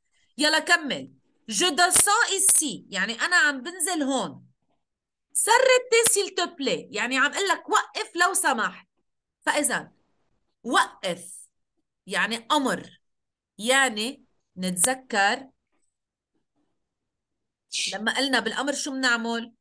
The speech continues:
بنحط تو والنو والفو ونصرف الفعل.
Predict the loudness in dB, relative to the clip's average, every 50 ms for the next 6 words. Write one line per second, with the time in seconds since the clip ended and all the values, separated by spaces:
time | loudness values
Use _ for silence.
0 | _ _ _ _ -12 -8 -8 -8 -4 -4 -4 -4 -4 -6 -8 -4 0 0 0 0
1 | -2 -6 -10 -12 -10 -10 -8 -8 -6 -4 -2 -2 -2 -2 -2 -4 -6 -8 -6 -6
2 | -6 -6 -6 -4 -4 -2 -2 -2 -2 -2 2 2 2 2 2 0 -2 -2 -2 -12
3 | -8 -4 -2 -2 -2 -2 -4 -8 -12